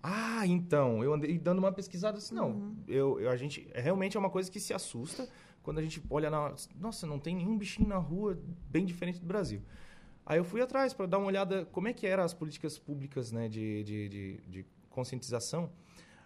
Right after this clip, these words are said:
Speaker 1: onde, é, a prefeitura recolhe animais de rua que, que não estejam cadastrados,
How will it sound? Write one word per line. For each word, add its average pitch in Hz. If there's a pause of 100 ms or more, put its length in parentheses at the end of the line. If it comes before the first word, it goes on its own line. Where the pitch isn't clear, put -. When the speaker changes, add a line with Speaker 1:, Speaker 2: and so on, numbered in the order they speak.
(140)
Speaker 1:
onde, 226
é, 120
a 120
prefeitura 151
recolhe 147
animais 123
de 123
rua 107
que, 101
que -
não 104
estejam 107
cadastrados, 151